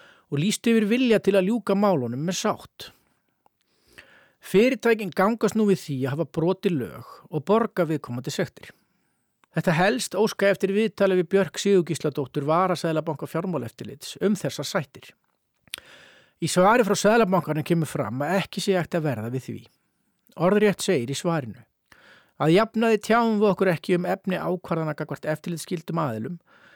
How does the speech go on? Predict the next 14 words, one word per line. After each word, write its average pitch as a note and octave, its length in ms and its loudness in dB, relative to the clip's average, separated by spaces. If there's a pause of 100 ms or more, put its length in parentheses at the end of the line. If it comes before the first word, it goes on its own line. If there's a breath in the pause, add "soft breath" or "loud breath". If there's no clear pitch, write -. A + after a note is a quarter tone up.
(140 soft breath)
en C#3+ 160 -8
gagnsæistilkynningar F#3 1120 -2
sem D3+ 160 -6
gefnar F3+ 400 0
eru F3 240 0
út G3 160 -4
á D#3 80 0
vef F3 240 -2
Seðlabankans C#3+ 880 -4
innihalda F3+ 480 -2
upplýsingar D3+ 600 -4
um D3 40 -4
viðkomandi B2+ 460 -6
mál. A#2+ 160 -12